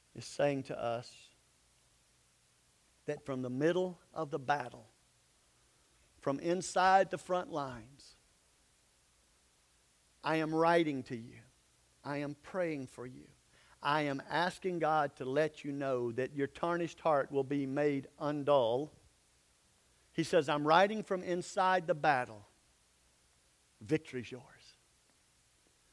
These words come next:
What stops you today from appropriating the victory that God has for your life? What is guilt killing? What is fear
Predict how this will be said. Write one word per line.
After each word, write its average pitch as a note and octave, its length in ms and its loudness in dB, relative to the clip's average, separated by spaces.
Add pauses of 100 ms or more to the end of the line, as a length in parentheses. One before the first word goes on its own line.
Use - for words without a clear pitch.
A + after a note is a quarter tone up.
(220)
What G3+ 160 6
stops G3+ 420 4
you G3+ 80 -6
today D#3+ 340 0
from D3 200 -8
appropriating C#3+ 760 0
the A#2 80 -6
victory A2+ 580 -8 (520)
that B2 200 -8
God C3 400 2 (180)
has B2 360 -2
for B2 140 -10
your A#2 160 -6
life? G#2+ 340 -16 (2250)
What F#3+ 140 0
is D#3 140 -2
guilt C#3 460 0 (180)
killing? B2+ 380 -4 (1300)
What F#3+ 180 2
is D3+ 100 -2
fear D#3+ 500 -2